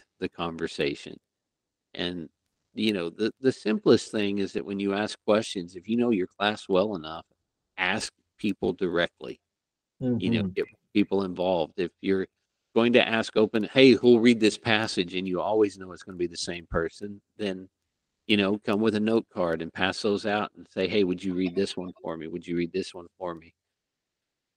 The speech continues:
Speaker 1: And you just, you have to learn to, to do the little things that, that guide that conversation. Um, you also have your people who will t-, take, they'll take over your prayer requests.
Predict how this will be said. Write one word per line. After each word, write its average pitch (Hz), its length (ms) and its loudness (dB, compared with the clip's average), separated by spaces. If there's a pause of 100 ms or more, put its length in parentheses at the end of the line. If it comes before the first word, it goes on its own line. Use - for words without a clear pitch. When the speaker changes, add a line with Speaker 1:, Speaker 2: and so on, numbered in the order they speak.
(120)
Speaker 1:
And 113 160 -4
you 110 120 -4
just, 107 360 -12
you 107 160 -4 (100)
have 113 320 -2
to 131 80 -2
learn 101 360 -6 (100)
to, 92 160 -2 (160)
to 104 100 -6
do 98 180 0
the 92 140 -4
little 101 340 2
things 92 460 -6 (160)
that, - 100 -18 (160)
that 101 180 -10
guide 95 260 -4
that 92 120 -8 (100)
conversation. 101 720 -8 (960)
Um, 101 320 -14
you 104 200 -4
also 107 320 2
have 113 220 2
your 107 140 0
people 117 460 0
who 110 220 -2
will 110 260 -8
t-, 123 80 0 (180)
take, 120 200 2 (520)
they'll 104 120 0
take 117 280 0
over 113 440 2
your 110 200 0
prayer 113 280 4
requests. 80 600 -4